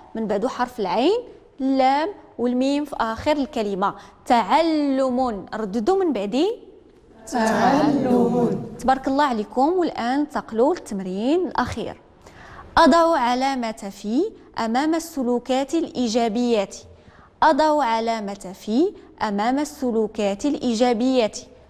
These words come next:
Speaker 1: شنو المعنى ديال هاد السؤال؟ شنو مطلوب منا؟ تفضلي خديجة. شنو مطلوب منا؟
Speaker 2: نوضعوا علامة السلوك، آه،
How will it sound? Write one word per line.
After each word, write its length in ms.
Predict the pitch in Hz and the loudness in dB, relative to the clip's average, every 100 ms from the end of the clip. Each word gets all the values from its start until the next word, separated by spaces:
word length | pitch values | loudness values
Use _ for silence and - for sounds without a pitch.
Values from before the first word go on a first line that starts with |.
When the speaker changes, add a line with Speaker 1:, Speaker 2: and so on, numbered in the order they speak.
| _ | _
Speaker 1:
شنو 180 | - 466 | -2 2
المعنى 280 | 359 277 359 466 - | 4 4 2 0 -6
ديال 360 | 226 254 294 - | -2 0 -2 -4
هاد 280 | 226 247 233 - | -4 -4 -4 -8
السؤال؟ 400 | - 220 - 185 | -6 -4 -4 0
شنو 220 | 285 359 | 2 2
مطلوب 340 | 339 294 226 | 2 0 0
منا؟ 240 | 196 180 - - - - | -2 -4 -8 -14 -20 -16
تفضلي 560 | - 196 175 294 262 - | -8 -6 4 4 4 0
خديجة. 520 | - 180 190 233 330 440 - - - - - - - - - - - - - - - - - - - - - - - - - - | -4 -4 -2 2 2 0 -14 -20 -20 -20 -20 -20 -18 -16 -14 -12 -10 -10 -6 -6 -4 -4 -4 -4 -2 0 0 2 2 2 -4 2
شنو 220 | - 294 | 6 8
مطلوب 320 | 285 277 269 | 8 6 4
منا؟ 300 | 220 220 320 339 294 240 - - - - - - - - - - - - - - - - - | 2 2 0 -2 -8 -10 -12 -14 -14 -14 -12 -12 -12 -10 -8 -6 -8 -8 -8 -6 -6 -2 6
Speaker 2:
نوضعوا 800 | 262 254 208 233 262 254 233 226 | 6 6 4 4 4 2 0 -2
علامة 640 | 220 208 240 247 262 339 | -2 -2 0 0 0 -2
السلوك، 600 | 320 - - 269 311 - 254 | -2 -6 -6 -6 -6 -6 -2
آه، 640 | 233 226 226 214 220 | 0 -2 -4 -8 -10